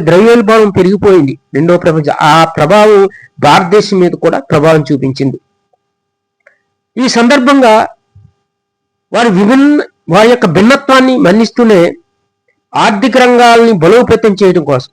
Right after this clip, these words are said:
ప్రజల యొక్క భావాల్ని, ప్రజల ఆ పరిస్థితులు ఉన్న పరిస్థితిని ఆధారం చేసుకుని ఆర్థిక రంగాల బలోపేతంతో పాటు ఆ ఆర్థిక రంగాల్ని బాగా పరిపుష్టం చేయడం కోసం, అదేవిధంగా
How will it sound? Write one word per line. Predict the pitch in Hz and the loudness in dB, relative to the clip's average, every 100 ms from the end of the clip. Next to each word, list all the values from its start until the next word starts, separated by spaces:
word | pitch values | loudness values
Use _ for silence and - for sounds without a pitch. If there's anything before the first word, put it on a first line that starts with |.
| _ | _
ప్రజల | 170 180 226 | -2 0 2
యొక్క | 240 226 - | 0 0 -2
భావాల్ని, | 226 170 160 196 220 226 339 - | -2 0 2 2 2 0 -4 -6
ప్రజల | 160 165 208 220 | -2 0 0 2
ఆ | 180 | 0
పరిస్థితులు | 175 165 - 180 190 | 0 -4 -6 -6 -4
ఉన్న | 196 175 - - | -2 -6 -8 -6
పరిస్థితిని | 165 170 202 170 | -4 -4 -8 -4
ఆధారం | 147 165 180 170 175 | -2 0 -2 -2 -6
చేసుకుని | 165 - - - - - - - | -6 -8 -12 -14 -20 -20 -10 -2
ఆర్థిక | 143 202 220 226 | 0 0 0 0
రంగాల | 240 233 220 | 2 2 2
బలోపేతంతో | 196 135 185 226 202 - 214 202 196 202 | 2 2 2 2 0 0 0 0 -2 0
పాటు | 190 202 175 175 - _ _ _ - | 0 2 0 0 -8 _ _ _ -10
ఆ | 139 147 135 127 123 | -4 0 0 0 -2
ఆర్థిక | 143 185 208 | -2 0 0
రంగాల్ని | 220 214 214 190 | 2 2 2 2
బాగా | 165 196 202 | 2 0 0
పరిపుష్టం | 202 247 254 - 240 185 | 0 0 -2 0 0 0
చేయడం | 160 120 | -2 -2
కోసం, | 117 - - _ _ _ _ _ _ _ _ _ _ _ | -8 -10 -16 _ _ _ _ _ _ _ _ _ _ _
అదేవిధంగా | 107 190 208 220 254 | -4 0 0 0 -2